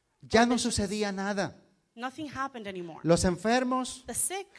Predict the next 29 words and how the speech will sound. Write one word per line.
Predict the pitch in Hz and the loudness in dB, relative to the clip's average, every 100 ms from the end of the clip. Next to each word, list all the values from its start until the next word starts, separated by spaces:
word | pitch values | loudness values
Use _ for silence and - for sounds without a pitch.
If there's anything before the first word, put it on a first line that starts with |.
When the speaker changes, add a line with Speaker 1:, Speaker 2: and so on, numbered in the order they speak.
| - | -14
Speaker 1:
seguían | - 196 190 240 208 | 0 4 6 4 2
enfermos. | 175 165 139 131 - - - | -2 -4 -6 -8 -14 -20 -10
Speaker 2:
continue | 277 - 269 262 | -8 -6 -6 -6
being | 247 240 | -8 -6
sick. | - - _ - - | -8 -10 _ -14 2
Speaker 1:
Los | 202 202 | 2 4
cautivos, | 208 202 247 269 262 254 - | 2 2 0 0 0 -4 -8
Speaker 2:
The | 269 | -10
captives | 294 339 - 349 311 - - - - | -4 -6 -6 -8 -8 -8 -8 -8 -8
Speaker 1:
eh, | 190 - | -8 -4
en | 214 202 | 0 6
cautividad. | 214 180 202 180 170 135 - | 4 6 0 2 0 0 -6
Speaker 2:
remained | 208 190 202 220 | -12 -10 -10 -10
in | 208 | -10
slavery. | - 175 165 - 208 _ _ | -8 -10 -12 -20 -20 _ _
Speaker 1:
El | 175 | -2
superhéroe | - 196 190 202 202 | -2 0 0 0 0
no | 190 | -2
estaba. | 190 - 160 120 117 _ | -6 -8 -10 -12 -16 _
Speaker 2:
The | |
superhero | - 294 320 269 294 285 | -20 -16 -16 -12 -10 -8
was | 247 | -8
no | 247 | -6
longer | 247 247 240 | -6 -8 -10
there. | 233 233 _ _ - - - _ | -12 -18 _ _ -18 -16 -18 _
Speaker 1:
Las | - 160 | -4 -2
personas | 185 165 202 220 175 135 - _ _ | -2 -4 -4 -6 -8 -10 -16 _ _
Speaker 2:
The | 247 | -16
people | 294 311 - 190 | -14 -14 -16 -20